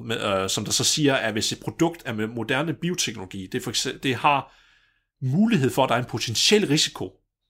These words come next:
til at forværre menneskelig helbred eller miljøet, så skulle man sørge for, at, eller, eller så vidt som muligt sørge for at, øh, at begrænse, at det bliver introduceret overhovedet. Og det her professor, han mener så, okay, det fortolkes som om, at du er,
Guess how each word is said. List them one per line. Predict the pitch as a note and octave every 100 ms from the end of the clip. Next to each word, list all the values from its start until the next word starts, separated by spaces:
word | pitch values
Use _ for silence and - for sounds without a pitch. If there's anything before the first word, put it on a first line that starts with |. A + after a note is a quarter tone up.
| _ -
til | -
at | C3+
forværre | C3 A2+ C#3 B2+
menneskelig | C3 C3+ - G#2
helbred | C3 - - - - _ -
eller | D#3
miljøet, | D3 A2+ A2+ C3 G2+ F2+ _ _ - _ _ _ _
så | - D3+
skulle | -
man | C3+ A#2
sørge | - D3 D3
for, | - A#2+ B2 - -
at, | A2 G#2 G2+ A2+
eller, | A#2+ A#2 -
eller | B2 G#2 G2
så | -
vidt | B2 D3
som | C#3
muligt | C#3+ B2+
sørge | C3+ C3+
for | A#2+ A2+ G#2+ G#2
at, | G2
øh, | G2 - G#2
at | F#2+ F#2
begrænse, | - - A2 B2+ G#2+
at | F#2+
det | G2+
bliver | G2+
introduceret | F#2 - F#2 - C3 G#2+
overhovedet. | A2 F2+ - B2 B2 - - _ _ _ _ _ _ _ -
Og | C3+
det | D#3
her |
professor, | D#3 B2+ E3 C3+
han | B2
mener | C#3 C#3
så, | - C#3
okay, | B2+ A#2 A2 A#2 _ _ _ _
det | D#3+ C#3+
fortolkes | D3+ - C#3+ C#3
som | - G#2
om, | A2+ B2
at | A2+
du | A2 A2
er, | G2+ F#2+ F2+